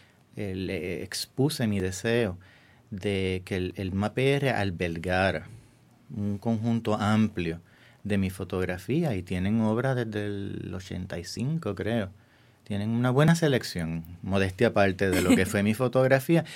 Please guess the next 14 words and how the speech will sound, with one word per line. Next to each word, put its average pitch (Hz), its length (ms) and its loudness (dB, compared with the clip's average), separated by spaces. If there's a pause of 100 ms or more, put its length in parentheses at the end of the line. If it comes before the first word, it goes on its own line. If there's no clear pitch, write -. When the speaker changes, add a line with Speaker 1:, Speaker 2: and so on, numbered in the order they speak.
(300)
Speaker 1:
y 180 260 2
quedamos 131 500 8
en 196 80 8
que 180 100 4
según 120 340 4
yo 156 160 6
va-, 165 120 2
yo 156 160 4
vaya 156 240 8
rescatando 135 800 4
obra, 123 480 6 (480)
me 113 160 4
gustaría 104 460 2
in-, 127 160 0